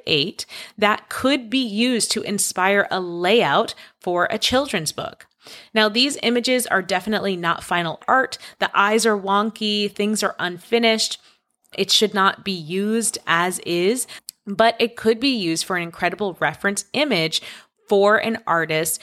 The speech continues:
who is going to be illustrating a children's book. I think if I had this when I was creating my storybook, I could have generated different pages of my book, looked at what they kind of look like and feel like together, chosen the best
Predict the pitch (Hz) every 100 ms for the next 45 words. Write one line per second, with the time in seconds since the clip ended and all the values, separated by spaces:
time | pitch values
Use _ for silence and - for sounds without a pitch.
0 | - - 208 - 185 - 160 165 - 170
1 | - - 269 285 - 175 160 160 - -
2 | 165 156 170 165 - 285 - - - -
3 | - - 220 202 196 170 180 165 - -
4 | 269 254 - 170 160 165 - 180 151 151
5 | 156 196 302 - 175 151 147 147 151 -
6 | - 175 190 190 147 - 175 226 208 185
7 | 170 147 175 220 190 - - - 170 269
8 | 226 175 170 160 151 208 247 226 - -
9 | - - 190 - 285 - 208 196 180 -
10 | - 214 196 156 180 220 220 180 170 160
11 | - 208 226 220 175 165 165 156 185 180
12 | 160 143 - - - 208 202 208 185 196
13 | 160